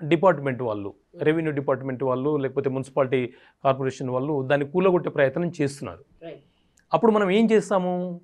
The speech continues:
Speaker 1: కోర్టు నుంచి ఇంజంక్షన్ ఆర్డర్ తీసుకొస్తాం
Speaker 2: మ్మ్.
Speaker 1: తాత్కాలికంగా వాళ్ళని నిరోధించడానికి.
Speaker 2: మ్మ్.
Speaker 1: నేను ఎందుకు కన్‌స్ట్రక్షన్ చేసుకోవాల్సి వచ్చింది, దాని వెనుక గలగా నాకున్నటువంటి అనుమతులకు సంబంధించిన డాక్యుమెంట్ నా దగ్గర ఏమున్నాయి అని మనము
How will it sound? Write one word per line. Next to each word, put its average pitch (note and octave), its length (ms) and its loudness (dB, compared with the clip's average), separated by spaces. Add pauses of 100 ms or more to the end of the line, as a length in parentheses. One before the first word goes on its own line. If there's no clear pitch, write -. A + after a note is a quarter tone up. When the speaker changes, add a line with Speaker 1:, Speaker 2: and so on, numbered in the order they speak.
Speaker 1:
కోర్టు G#3 220 8
నుంచి F3 220 -2
ఇంజంక్షన్ C#3+ 360 -4
ఆర్డర్ C3 200 -4
తీసుకొస్తాం - 520 -10 (320)
Speaker 2:
మ్మ్. G3 340 -4 (360)
Speaker 1:
తాత్కాలికంగా F3+ 680 2
వాళ్ళని D#3+ 500 -2 (240)
నిరోధించడానికి. B2 840 -2 (160)
Speaker 2:
మ్మ్. D3+ 100 -20 (260)
Speaker 1:
నేను C#3+ 120 0
ఎందుకు A3 720 4 (220)
కన్‌స్ట్రక్షన్ D#3+ 460 -2 (100)
చేసుకోవాల్సి C#3 420 -2
వచ్చింది, C3+ 420 -10 (520)
దాని D3+ 220 4
వెనుక E3+ 280 4
గలగా F#3 480 6 (100)
నాకున్నటువంటి D#3 800 0
అనుమతులకు F3 580 0
సంబంధించిన D#3+ 520 -2
డాక్యుమెంట్ D3 400 0
నా C3 80 0
దగ్గర C3 220 2
ఏమున్నాయి C3 580 -4 (880)
అని F#3 140 4
మనము E3+ 640 2